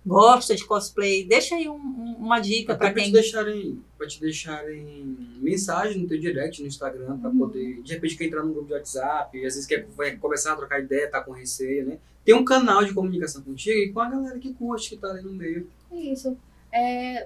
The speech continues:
Speaker 3: a mensagem que eu deixo é que se você gosta de um personagem, é bom você correr atrás, se você não tem apoio financeiro, você pode ir atrás das pessoas que já fazem cosplay aqui em Marabá, ou independente da região que você mora,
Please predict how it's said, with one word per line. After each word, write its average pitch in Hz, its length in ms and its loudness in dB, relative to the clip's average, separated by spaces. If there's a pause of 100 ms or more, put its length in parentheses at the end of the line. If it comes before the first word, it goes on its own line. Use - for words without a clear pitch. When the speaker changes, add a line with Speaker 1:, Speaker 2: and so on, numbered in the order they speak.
Speaker 3:
a 247 380 2
mensagem 269 460 -2
que 320 100 -14
eu 294 80 -8
deixo 254 480 2
é 254 180 2
que 247 240 -12
se - 120 -20
você 226 180 -12
gosta 226 220 -10
de 240 80 -14
um - 20 -14
personagem, 214 720 -8 (280)
é 262 80 2
bom 320 80 -2
você 294 260 6
correr - 220 12
atrás, 233 680 2
se 247 80 -10
você 226 340 -2
não 214 160 -10
tem 208 300 -8
apoio 202 400 -8
financeiro, 196 640 -8
você - 200 -16
pode 247 340 4
ir 262 60 2
atrás 226 420 -4 (280)
das 247 160 4
pessoas 285 280 -2
que 254 100 0
já 254 140 4
fazem 262 260 2
cosplay 254 380 -2
aqui 240 100 -10
em 226 60 -8
Marabá, 214 580 -6
ou 202 160 -6 (240)
independente 208 480 -6
da 208 120 -4
região 208 480 -8
que - 180 -20
você 202 220 -12
mora, 208 520 -8